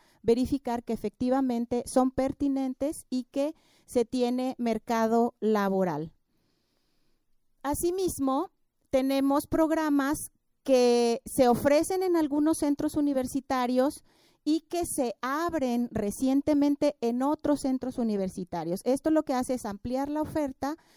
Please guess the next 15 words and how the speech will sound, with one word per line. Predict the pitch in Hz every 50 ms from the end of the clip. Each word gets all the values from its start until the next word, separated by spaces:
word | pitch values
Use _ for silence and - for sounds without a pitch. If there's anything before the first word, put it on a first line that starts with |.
| _ _ _ -
y | - 285 302
poder | - - 339 349 330 311 294 277 277 285 285 _ _
también | - 226 226 233 220 240 247 240 240 254 262 -
ampliar | 240 247 262 - - 254 247 233 226 226 233 240 -
la | 226 220 226 233
matrícula | 262 294 311 - - - 269 262 - - 269 262 262 254 262 - -
en | 226 240 247 254
las | 240 233 247 -
regiones | - 233 226 226 214 - - 226 220 220 226 233 233 254 - - _ _ _ _ _ _ _ _ _ -
que, | 233 233 226 220 214 214 208 208 208 - -
eh, | - 208 214 214 214 202 208 202 196 196 196 190 - -
tiene | - 240 240 240 269
impacto | 269 269 254 226 226 214 - - 214 214 _ - 233 226
la | 220 190
red. | 175 - 156 151